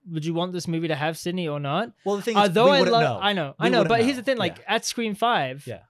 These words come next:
Speaker 1: at the end of it, I think we even, I'm not,
Speaker 2: Yeah.
Speaker 1: I'm not sure if we both agree, but we're like,
Speaker 2: I
Speaker 1: "All right,
Speaker 2: agree.
Speaker 1: that's it. Enough of those legacy
Speaker 2: Done.
Speaker 1: characters. Go with the
Speaker 2: Done.
Speaker 1: new ones."
Speaker 2: Yeah.
Speaker 1: So I didn't even need Sydney
Speaker 2: Yeah.
Speaker 1: at all. I didn't even need Gale, but I think Gale was
Speaker 2: Made
Speaker 1: well
Speaker 2: sense.
Speaker 1: utilized in this film.
Speaker 2: Mm.
Speaker 1: And Kirby was nice. And I think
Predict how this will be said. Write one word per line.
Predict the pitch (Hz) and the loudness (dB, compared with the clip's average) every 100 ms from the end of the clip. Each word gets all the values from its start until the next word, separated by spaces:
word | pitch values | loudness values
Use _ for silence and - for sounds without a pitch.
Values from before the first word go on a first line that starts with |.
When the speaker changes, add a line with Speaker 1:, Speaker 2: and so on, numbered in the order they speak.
| _ | _
Speaker 1:
at | 180 | -2
the | 202 | 0
end | 240 | 2
of | 175 | 0
it, | |
I | 160 | -2
think | 208 208 | -4 -4
we | 202 | -4
even, | 180 175 170 - | -4 -6 -6 -6
I'm | 196 | -2
not, | 226 | 0
Speaker 2:
Yeah. | |
Speaker 1:
I'm | 214 | 0
not | 240 | -2
sure | 226 | -2
if | 196 | -2
we | |
both | 247 | -2
agree, | 175 165 | -2 -2
but | 165 | -2
we're | 175 | 0
like, | 160 | 0
Speaker 2:
I | 135 | 2
Speaker 1:
"All | |
right, | 208 | 2
Speaker 2:
agree. | 190 | 2
Speaker 1:
that's | 208 220 | 0 0
it. | 165 | 0
Enough | 175 - | -2 -6
of | |
those | 170 165 | -6 -4
legacy | 165 147 | -4 -4
Speaker 2:
Done. | 117 | -4
Speaker 1:
characters. | 147 139 147 139 | -4 -6 -8 -8
Go | 165 156 | -4 -2
with | 151 | -2
the | |
Speaker 2:
Done. | 117 | -2
Speaker 1:
new | 156 | -4
ones." | 131 110 - | -10 -14 -14
Speaker 2:
Yeah. | 107 - _ _ _ | -14 -14 _ _ _
Speaker 1:
So | - 196 | 0 0
I | 190 233 | 2 0
didn't | 247 240 | 0 -6
even | 226 208 185 175 | -8 -8 -6 -4
need | 185 196 190 160 _ - | -2 -2 -4 -8 _ -8
Sydney | 190 175 170 | -4 -2 -4
Speaker 2:
Yeah. | 107 | -4
Speaker 1:
at | 156 | -4
all. | 156 147 | -2 -2
I | 175 | -2
didn't | 226 | -2
even | 220 | -4
need | 220 196 147 | -8 -10 -2
Gale, | 175 165 135 | 0 0 -2
but | 180 | -2
I | 160 | -2
think | 180 208 185 | -2 -2 0
Gale | 175 175 | 0 0
was | 156 139 156 - _ | -4 -8 -14 -20 _
Speaker 2:
Made | 196 190 | -6 0
Speaker 1:
well | 247 247 | 2 2
Speaker 2:
sense. | |
Speaker 1:
utilized | 226 208 190 190 190 | 2 0 0 -2 -4
in | |
this | 175 | -6
film. | - 165 214 - 117 | -4 -4 -4 -12 -16
Speaker 2:
Mm. | 110 - | -14 -2
Speaker 1:
And | 202 202 | 0 0
Kirby | - 262 277 262 | 2 4 4 0
was | 247 | -2
nice. | 262 285 160 | -2 -2 -4
And | - 190 | -4 -4
I | 202 | -4
think | 202 233 202 | -4 -8 -10